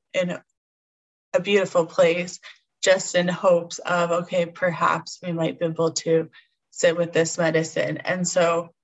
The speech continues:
we had a window at the very end of our trip. And for whatever reason, I just had a feeling, I'm like, "Just leave it open, leave it open." So I kept on contacting all these facilities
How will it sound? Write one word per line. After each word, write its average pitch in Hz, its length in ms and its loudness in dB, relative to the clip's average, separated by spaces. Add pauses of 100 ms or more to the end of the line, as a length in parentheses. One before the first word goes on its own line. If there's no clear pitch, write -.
(300)
we 202 160 0
had 185 680 2
a 190 260 -6
window 190 380 2
at 185 160 2
the 175 60 -6
very 175 300 -2
end 180 220 -4
of 170 160 -2
our 175 140 -2
trip. 165 400 -4 (320)
And 185 240 -4
for 190 120 -8
whatever 185 460 2
reason, 170 360 -6
I 170 100 -8
just 170 180 -6
had 180 140 -4
a 180 60 -2
feeling, 170 420 -6
I'm 165 80 -14
like, 170 260 -10
"Just 190 200 -8
leave 196 160 -4
it 185 100 -6
open, 170 320 -6
leave 170 180 -4
it 165 80 -2
open." - 420 -4 (400)
So - 180 2
I 175 80 4
kept 208 300 -2
on 220 200 2
contacting 175 880 -2
all 175 260 0
these 175 280 -6
facilities 170 1000 -4